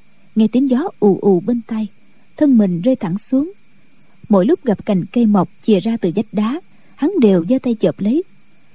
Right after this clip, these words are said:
Mỗi lần còn cách hàng thước, mãi sau mới chộp trúng một cành. Nhưng lực rơi của hai người quá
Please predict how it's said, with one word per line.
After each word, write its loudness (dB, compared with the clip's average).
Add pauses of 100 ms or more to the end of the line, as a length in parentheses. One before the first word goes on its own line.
(460)
Mỗi 2
lần 0
còn 0
cách -4
hàng 0
thước, 2 (880)
mãi 2
sau -2
mới 4
chộp -2
trúng 0
một 0
cành. -2 (1080)
Nhưng 4
lực 0
rơi 4
của -2
hai -4
người 2
quá -4